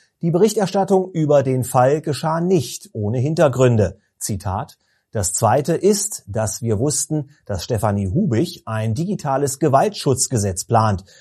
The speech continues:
Das hatte sie auch schon angekündigt und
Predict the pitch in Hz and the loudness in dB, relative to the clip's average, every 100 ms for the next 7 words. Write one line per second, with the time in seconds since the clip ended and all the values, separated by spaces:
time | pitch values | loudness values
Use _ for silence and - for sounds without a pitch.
0 | _ _ 101 92 113 139 127 - 98 - | _ _ -10 -6 -4 -4 -4 -4 -6 -6
1 | 123 131 131 151 143 143 143 147 127 - | -6 -6 -6 -6 -4 -2 -2 -4 -2 2
2 | 190 220 | 2 0